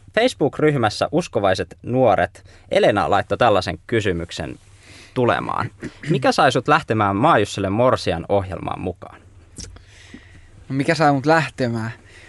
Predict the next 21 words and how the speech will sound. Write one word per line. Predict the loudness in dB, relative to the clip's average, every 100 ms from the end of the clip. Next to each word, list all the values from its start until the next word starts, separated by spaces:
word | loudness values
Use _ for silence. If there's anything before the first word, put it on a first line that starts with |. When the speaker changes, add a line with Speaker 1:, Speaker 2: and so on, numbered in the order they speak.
| -12 -2
Speaker 2:
No | -2 0
ensinnäkin | 0 2 2 2 2 2 2 -2 _ -20 -16 -4
mun | -2 4
kaverit | 6 6 6 4 2
ilmoitti | 2 0 -4 -4 -6 -6 -8
mut | -10 -8
siihen. | 0 2 4 2 0 0 -10 -12 -2 0 2
Ö, |
mä, | 2 2 2 0
ne | -4
kyllä | 0 2
kertoi | 4 4 4 0
mulle, | 0 -2 -4
että | -4
he | -4 -2
on | 0
ilmoittanut, | 0 0 -4 -8 -8 -8
mutta | -8 -8 -10 -12 -20 -20 -20 -8
se | 0
on | 2
toistunut | 4 4 4 4